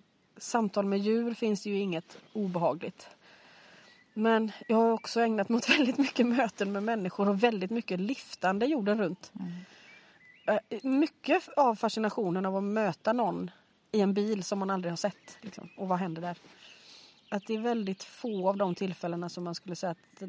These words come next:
Speaker 1: den personen skulle jag inte vilja träffa igen. Det, det är ju något fascinerande i att möta en annan individs värld.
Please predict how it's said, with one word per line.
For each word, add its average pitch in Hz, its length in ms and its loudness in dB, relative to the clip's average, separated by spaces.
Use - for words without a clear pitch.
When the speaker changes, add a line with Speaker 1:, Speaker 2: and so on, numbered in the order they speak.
Speaker 1:
den 180 220 0
personen 170 340 -6
skulle 170 160 -6
jag 165 40 -2
inte 160 120 -10
vilja 160 180 -4
träffa 170 300 -8
igen. 165 360 -6
Det, 208 220 -2
det 226 120 -2
är 285 40 2
ju 262 80 2
något 294 140 2
fascinerande 220 880 2
i 262 120 2
att 214 80 2
möta 233 380 0
en 214 100 0
annan 208 280 0
individs 214 460 0
värld. 285 420 4